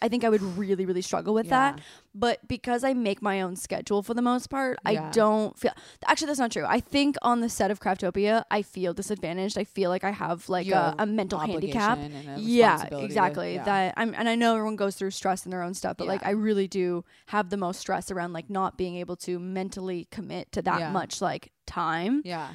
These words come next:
Speaker 1: Um, for, like, my brain to not have an anx-, anxious, like, meltdown.
Speaker 2: Yeah.
Speaker 1: But outside of that, like, I don't feel disadvantaged in
Speaker 2: Mm.
Speaker 1: terms of the other elements of my life.
Speaker 2: Yeah, and, like, the access you have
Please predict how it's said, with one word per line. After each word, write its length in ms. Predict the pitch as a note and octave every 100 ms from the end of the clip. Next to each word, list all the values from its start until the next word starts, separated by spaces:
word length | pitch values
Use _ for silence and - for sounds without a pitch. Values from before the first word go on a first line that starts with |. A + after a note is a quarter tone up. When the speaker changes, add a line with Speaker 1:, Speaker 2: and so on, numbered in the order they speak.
| - _ G3+
Speaker 1:
Um, 500 | F#3+ F#3 E3+ D#3+ D#3
for, 120 | G3+
like, 180 | E3+ F#3+
my 180 | F#3+
brain 400 | F3 F3 E3 E3+
to 120 | E3 F3
not 200 | D#3+ F#3
have 200 | F3 E3
an 140 | E3
anx-, 240 | D#3+ F3+ -
anxious, 380 | G3 F3 F3+ -
like, 160 | F3+
meltdown. 560 | G3 D#3+ - A3 B3+ C#4
Speaker 2:
Yeah. 220 | E3 D3 -
Speaker 1:
But 80 | C#4
outside 320 | D#4+ D4+ E4
of 80 | A3
that, 180 | F#3
like, 100 | F3+
I 100 | G#3+
don't 320 | G#3+ A3+ A#3+ -
feel 340 | - G#3+ G#3
disadvantaged 880 | F#3+ G3 G#3+ F3+ F#3 F#3+ A#3+ C4+ - -
in 140 | G#3+
Speaker 2:
Mm. 20 |
Speaker 1:
terms 260 | F#3 G3 G3+
of 60 |
the 100 | F#3+ -
other 200 | F3+ F3
elements 320 | E3+ E3 D3+
of 40 | F#3
my 80 |
life. 560 | C3+ D#3 C#2+ - - -
Speaker 2:
Yeah, 300 | - F#4 C4 -
and, 280 | B3 C#4+
like, 220 | C#4 B3 -
the 220 | G#3 -
access 460 | F#3 G#3 - G3
you 120 | G3 F#3
have 460 | E3+ E3 E3 D#3+